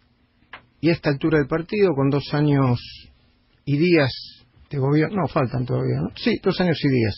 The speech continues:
el quince de diciembre asumieron. Ya no vale,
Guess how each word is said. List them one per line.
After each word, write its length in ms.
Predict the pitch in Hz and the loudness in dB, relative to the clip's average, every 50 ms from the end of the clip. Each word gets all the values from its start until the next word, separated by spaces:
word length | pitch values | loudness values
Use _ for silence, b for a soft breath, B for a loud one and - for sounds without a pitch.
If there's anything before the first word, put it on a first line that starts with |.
| - - - | -8 -10 -6
el 140 | 139 120 - | -6 -6 -2
quince 340 | - 147 143 131 - - | 0 0 0 0 0 -2
de 20 | 127 | -4
diciembre 360 | 120 - - 135 120 120 117 | -4 -2 -2 -2 -2 -2 -4
asumieron. 440 | - - 123 127 131 120 113 - - - _ _ _ _ _ _ _ _ _ _ _ _ _ _ _ _ _ _ _ _ _ _ _ _ _ _ _ _ _ _ - - _ _ _ _ _ _ _ _ _ _ _ _ _ _ - - - - _ _ _ _ - | -6 -4 -4 -2 -2 -2 -4 -6 -10 -14 _ _ _ _ _ _ _ _ _ _ _ _ _ _ _ _ _ _ _ _ _ _ _ _ _ _ _ _ _ _ -20 -20 _ _ _ _ _ _ _ _ _ _ _ _ _ _ -18 -18 -18 -20 _ _ _ _ -4
Ya 180 | 127 147 160 165 | 0 2 2 4
no 140 | 160 151 156 | 4 4 4
vale, 320 | 165 156 143 135 123 | 4 4 4 2 0